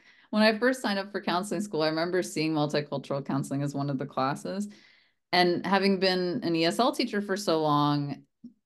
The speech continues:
my mom's European, my family lives all over the world. I was like, "Oh,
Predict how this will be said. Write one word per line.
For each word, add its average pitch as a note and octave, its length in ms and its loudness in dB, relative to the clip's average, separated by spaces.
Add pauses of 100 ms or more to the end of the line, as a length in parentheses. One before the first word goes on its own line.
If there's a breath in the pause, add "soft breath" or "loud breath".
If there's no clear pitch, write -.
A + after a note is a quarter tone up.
(240)
my E3+ 160 2
mom's E3 360 2
European, A3 800 4
my D3+ 160 4
family F#3 340 -4
lives F3 240 0
all D#3+ 140 2
over D#3+ 140 0
the E3+ 100 -2
world. G3+ 380 4
I E3+ 80 6
was F3 120 0
like, G3+ 160 -2
"Oh, C#4 140 -4